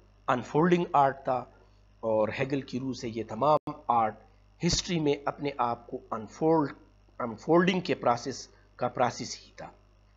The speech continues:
अ, एक किस्म से ये आर्ट एक, अ,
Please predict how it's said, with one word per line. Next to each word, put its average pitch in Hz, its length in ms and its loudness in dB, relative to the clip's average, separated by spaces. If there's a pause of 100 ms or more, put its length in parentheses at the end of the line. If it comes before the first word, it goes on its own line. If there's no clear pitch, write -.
(380)
अ, 113 460 0
एक 151 180 2
किस्म 139 240 -4
से 123 160 -10
ये 120 220 -8
आर्ट 147 200 4 (520)
एक, - 320 -6 (580)
अ, 98 400 -4